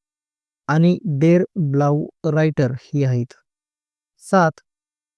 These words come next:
काळ्या व तपकिरी रंगाकडे जाणाऱ्या रंगांत कोणत्या वादाची चित्रे रंगवलेली आहेत? उत्तर,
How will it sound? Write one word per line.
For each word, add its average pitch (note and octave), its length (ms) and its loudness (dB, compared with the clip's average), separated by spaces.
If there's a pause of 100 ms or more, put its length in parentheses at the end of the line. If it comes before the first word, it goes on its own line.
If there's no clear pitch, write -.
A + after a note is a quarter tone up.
काळ्या G3+ 260 4
व G#3+ 100 2 (100)
तपकिरी F#3 380 -2
रंगाकडे F3+ 440 0
जाणाऱ्या E3+ 380 0
रंगांत E3 540 -2 (200)
कोणत्या F3 400 0
वादाची D3 460 0
चित्रे D3 480 -2
रंगवलेली D3 600 0
आहेत? C3 360 -2 (1400)
उत्तर, D#3+ 380 0